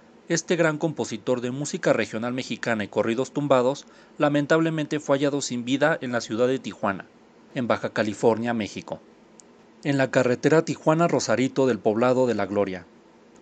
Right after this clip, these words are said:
Chuy Montana, con veinticinco años y a muy temprana edad, logró destacar en la industria de la música, tanto en México como en el extranjero.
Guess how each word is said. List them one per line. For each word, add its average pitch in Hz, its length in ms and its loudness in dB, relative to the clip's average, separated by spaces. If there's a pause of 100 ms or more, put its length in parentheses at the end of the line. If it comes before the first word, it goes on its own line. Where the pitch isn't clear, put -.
(100)
Chuy 208 180 2
Montana, 117 640 0
con 107 160 -6
veinticinco 117 680 0
años 104 400 -2
y 113 60 0
a 107 60 0
muy 143 160 -2
temprana 127 420 -2
edad, 107 300 -2
logró 117 280 0
destacar 127 520 -2
en 135 100 -2
la 117 80 -4
industria 147 480 0
de 143 80 2
la 104 120 -2
música, 110 500 -4
tanto 101 280 -2
en 107 120 0
México 143 420 -2
como 113 220 -2
en 101 100 -4
el 98 80 -4
extranjero. 92 680 -4